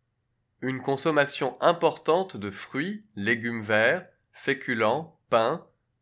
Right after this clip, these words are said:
pâtes, céréales, surtout céréales complètes, pommes de terre, légumes secs, haricots rouges, haricots blancs, fèves,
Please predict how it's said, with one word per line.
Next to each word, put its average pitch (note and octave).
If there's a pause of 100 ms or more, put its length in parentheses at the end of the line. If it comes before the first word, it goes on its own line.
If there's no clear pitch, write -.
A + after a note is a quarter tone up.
pâtes, - (160)
céréales, A#2+ (240)
surtout -
céréales F#2
complètes, A2 (480)
pommes D#3+
de C3+
terre, G#2+ (220)
légumes C3+
secs, - (420)
haricots C#3+
rouges, G2+ (320)
haricots C#3
blancs, F#2+ (340)
fèves, C3